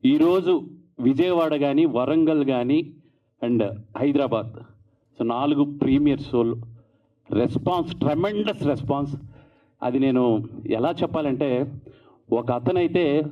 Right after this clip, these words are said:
ఒక రెండు వందల రూ-, నాలుగు వందల రూపాయలు తీసుకొచ్చి నా చేతిలో పెట్టి, వర్త్ వాచ్ అండి, నేను బయట కూలీ కోసం వచ్చాను, ఈ జనం చూసి టికెట్ అడిగాను, టికెట్ లేదన్నారు. నేను మా సూపర్, ఆ,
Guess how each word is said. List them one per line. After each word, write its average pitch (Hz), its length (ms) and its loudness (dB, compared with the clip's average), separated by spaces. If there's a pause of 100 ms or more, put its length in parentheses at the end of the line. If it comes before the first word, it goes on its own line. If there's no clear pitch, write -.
(800)
ఒక 127 120 -4
రెండు 139 280 2
వందల 156 240 2
రూ-, 147 180 -2
నాలుగు 143 300 2
వందల 151 220 2
రూపాయలు 143 340 0
తీసుకొచ్చి 156 460 0
నా 139 220 2
చేతిలో 147 260 4
పెట్టి, 120 540 0 (340)
వర్త్ 143 320 0
వాచ్ 165 300 0
అండి, 127 500 0 (440)
నేను 139 540 2 (220)
బయట 135 320 0
కూలీ 147 320 4
కోసం 143 300 0
వచ్చాను, 117 640 0 (260)
ఈ 117 140 4
జనం 127 420 2
చూసి 160 420 0 (180)
టికెట్ 143 280 0
అడిగాను, 113 340 2
టికెట్ 131 320 -2
లేదన్నారు. 104 640 0 (460)
నేను 113 200 4
మా 110 260 0
సూపర్, 131 320 0
ఆ, 110 380 0